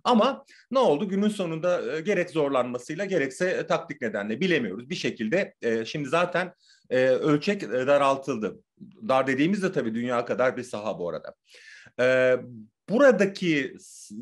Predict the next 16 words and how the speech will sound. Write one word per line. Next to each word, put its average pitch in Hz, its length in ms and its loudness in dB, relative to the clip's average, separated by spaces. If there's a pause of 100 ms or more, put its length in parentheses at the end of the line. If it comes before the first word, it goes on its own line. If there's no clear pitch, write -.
(160)
tabloyu 208 440 2
değiştirmez. 143 640 -2
Yalnız 214 300 0
şurası 220 420 -4
çok 196 180 -4
açık. - 360 -8 (640)
İsveç 220 640 -2
ve 131 140 0
Finlandiya 165 720 0
gibi 131 320 -6
ülkelerin 127 580 -2
ki 113 140 -12
Finlandiya 123 500 -2
daha 123 220 2
da 104 100 0
özel, 107 340 -4